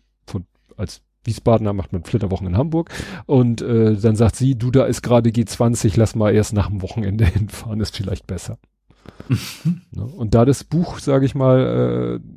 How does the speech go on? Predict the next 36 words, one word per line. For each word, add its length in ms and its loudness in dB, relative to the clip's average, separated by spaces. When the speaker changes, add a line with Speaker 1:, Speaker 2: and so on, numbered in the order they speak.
Speaker 1:
äh, 40 -14
es 140 -4
in 100 4
dem 140 2
Buch 180 -2
auch 160 0
so 260 -2
um 460 -4
die, 280 -2
die 420 -2
R 220 4
A 120 6
F 280 0
geht, 240 2
also, 440 0
ne, 720 -2
passt 280 2
das 160 -2
alles 280 -2
so 200 -4
ganz 240 -4
gut 200 -10
zusammen. 420 -6
Aber 160 -2
wobei 240 4
der 100 4
G 100 2
zwanzig 400 -2
dann 160 0
nun 120 -2
mal 120 -2
so, 300 -6
dann 240 2
eigentlich 400 -2
nur 300 -2
kurz, 580 -6